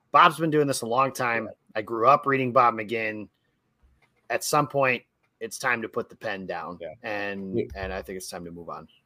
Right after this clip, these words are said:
Speaker 2: There was a, there was a time and place where Bob McGinn was kind of the authority on draft things.
Speaker 1: And that
Speaker 2: That
Speaker 1: was a really long fucking
Speaker 2: Yeah.
Speaker 1: time ago.
Speaker 2: That time and place probably has passed. But,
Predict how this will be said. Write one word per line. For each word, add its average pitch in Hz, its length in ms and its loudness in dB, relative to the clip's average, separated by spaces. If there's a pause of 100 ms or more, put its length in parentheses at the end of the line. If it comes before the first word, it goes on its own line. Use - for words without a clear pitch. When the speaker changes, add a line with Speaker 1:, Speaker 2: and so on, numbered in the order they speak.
(240)
Speaker 2:
There 123 340 0
was 127 280 2
a, 120 100 -2 (200)
there 135 260 2
was 151 300 4
a 147 120 4
time 135 500 0
and 123 140 0
place 117 460 0
where 110 100 -4
Bob 110 280 2
McGinn 107 380 -4
was 104 140 -6
kind 104 220 -6
of 104 120 -10
the 101 120 -4
authority 110 640 -2
on 95 420 -2
draft 104 600 0
things. 104 560 -6 (280)
Speaker 1:
And 143 140 6
that 185 60 10
Speaker 2:
That 202 60 10
Speaker 1:
was 165 100 8
a 156 80 8
really 196 420 10
long 185 440 8
fucking 160 420 2
Speaker 2:
Yeah. 92 100 4
Speaker 1:
time 107 220 2
ago. 82 360 -8
Speaker 2:
That 110 160 0
time 120 220 4
and 113 100 0
place 107 260 2
probably 101 480 -2 (180)
has 98 160 -8 (100)
passed. - 300 -12 (140)
But, 113 280 4